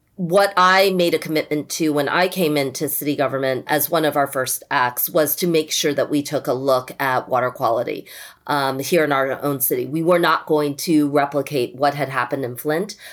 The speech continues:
but that doesn't mean that you just say it's not gonna happen. You actually have to be proactive in making sure it doesn't. We held town halls with, uh, students and young people.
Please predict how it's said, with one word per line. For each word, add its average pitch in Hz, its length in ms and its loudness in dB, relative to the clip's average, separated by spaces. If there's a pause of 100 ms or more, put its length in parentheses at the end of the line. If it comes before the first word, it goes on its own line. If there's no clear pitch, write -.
but 202 160 0
that 190 180 4
doesn't 180 480 0
mean 180 280 2
that 147 200 0
you 147 160 -4
just - 460 -2
say 190 260 4
it's - 200 0
not - 120 -6
gonna 113 140 -10
happen. - 340 -10
You 170 120 4
actually 147 340 -2
have 131 300 -4
to 156 100 -6
be 123 180 -8
proactive 113 800 -2
in 143 100 -2
making 120 280 -6
sure 82 180 -6
it - 100 -12
doesn't. - 440 -6 (360)
We 185 240 0
held 160 460 2
town 170 240 0
halls 151 340 0
with, 143 300 0 (100)
uh, 127 400 2
students 202 560 0
and 147 160 0
young 170 220 2
people. 156 580 2